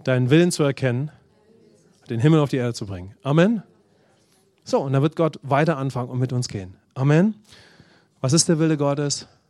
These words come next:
Leben als Bild Gottes. Ja? Jesus ähnlich werden, wir handeln wie er. Durch Gott leben, aber immer mehr auch handeln wie er dadurch. Ja? In der neuen Identität, damit sich dieses Gebet erfüllt. Ja? „Vater, dein Wille geschehe, wie im Himmel,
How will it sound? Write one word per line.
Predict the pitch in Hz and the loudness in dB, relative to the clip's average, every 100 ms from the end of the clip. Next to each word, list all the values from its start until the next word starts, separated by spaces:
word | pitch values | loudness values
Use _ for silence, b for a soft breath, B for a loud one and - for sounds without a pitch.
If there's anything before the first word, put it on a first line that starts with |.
| _ - | _ -4
Leben | 139 151 | -2 -2
als | 139 - | -4 -4
Bild | 143 127 | -4 -4
Gottes. | 117 107 107 - - - | -6 -10 -10 -14 -18 -16
Ja? | 110 147 _ _ _ _ _ | -16 -16 _ _ _ _ _
Jesus | 143 147 156 | 2 4 2
ähnlich | - 139 131 - | 2 0 0 -2
werden, | 110 113 117 - | -6 -8 -10 -16
wir | - | -4
handeln | 156 151 143 | -2 0 0
wie | 123 110 | -4 -8
er. | 113 107 b b b b b b _ 285 _ _ | -12 -14 b b b b b b _ _ _ _
Durch | 165 185 - | 0 2 2
Gott | 175 165 | 0 0
leben, | 151 156 127 | -2 -2 -4
aber | 139 | -6
immer | 135 135 | -4 -4
mehr | 131 117 | -4 -8
auch | - | -10
handeln | 135 131 123 | -6 -4 -6
wie | 113 | -8
er | 110 | -10
dadurch. | 104 98 95 87 101 | -10 -12 -14 -14 -14
Ja? | 107 131 b b | -14 -14 b b
In | 127 | -2
der | 127 | 0
neuen | 135 147 | 2 0
Identität, | 135 131 127 120 113 104 104 - b b b b b | 0 -4 -4 -4 -8 -8 -10 -12 b b b b b
damit | - 120 127 - | -6 -2 -2 -4
sich | 123 - | -8 -6
dieses | 151 143 - | -4 -4 -4
Gebet | 123 117 120 | -4 -4 -4
erfüllt. | 113 - 110 101 | -10 -8 -8 -8
Ja? | 101 | -12
„Vater, | 104 131 123 120 | -10 -8 -6 -6
dein | 117 120 127 120 | -4 -2 -2 -2
Wille | 120 113 | -2 -2
geschehe, | 117 - 110 101 101 _ b b b _ | -6 -6 -10 -12 -16 _ b b b _
wie | 127 131 | -2 0
im | 117 | 0
Himmel, | 120 110 107 | -2 -4 -6